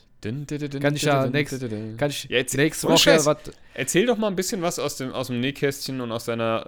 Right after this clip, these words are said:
Speaker 1: Zeit als Sitzungspräsident. Ohne Mist, da gibt's doch bestimmt lustige Anekdoten.
Speaker 2: Ja, so stellt man sich das vor, war aber gar nicht so. Aber erzähl ich trotzdem ganz gern. Ich war auch Karnevalsprinz sogar. Ja,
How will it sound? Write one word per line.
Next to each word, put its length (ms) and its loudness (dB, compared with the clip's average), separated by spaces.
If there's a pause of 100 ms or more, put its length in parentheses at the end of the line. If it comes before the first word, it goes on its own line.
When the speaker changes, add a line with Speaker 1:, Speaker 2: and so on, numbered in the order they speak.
(120)
Speaker 1:
Zeit 280 2
als 200 -4
Sitzungspräsident. 600 -4
Ohne 140 -4
Mist, 260 -4
da 60 0
gibt's 160 -6
doch 100 -2
bestimmt 280 -6
lustige 580 0 (180)
Anekdoten. 540 -2 (1900)
Speaker 2:
Ja, 120 -2
so 120 -4
stellt 240 -4
man 100 -4
sich 140 -6
das 120 -12
vor, 220 -2
war 140 -2
aber 160 -8
gar 140 -12
nicht 160 -14
so. 280 -18
Aber 220 2
erzähl 240 2
ich 100 2
trotzdem 340 0
ganz 200 -8
gern. 220 -10
Ich 120 -4
war 80 8
auch 100 2
Karnevalsprinz 800 4
sogar. 340 -12 (140)
Ja, 140 -16